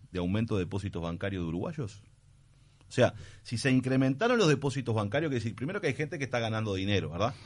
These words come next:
O sea, hay gente que está ganando dinero y, importante, ¿no? Que está, le está yendo muy bien.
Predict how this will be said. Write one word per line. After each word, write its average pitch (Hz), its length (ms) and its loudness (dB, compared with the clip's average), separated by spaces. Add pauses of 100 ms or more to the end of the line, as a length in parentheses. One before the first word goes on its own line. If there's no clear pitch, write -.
(240)
O - 40 -18
sea, 87 240 -4
hay 98 120 0
gente 110 240 -4
que 135 80 -2
está 123 120 -2
ganando 131 280 2
dinero 147 400 4 (580)
y, 98 300 -4
importante, 104 640 0
¿no? 131 300 -8
Que 85 100 -8
está, 98 220 -4
le 104 180 -6
está 98 140 -4
yendo 131 240 -2
muy 104 160 2
bien. 113 340 4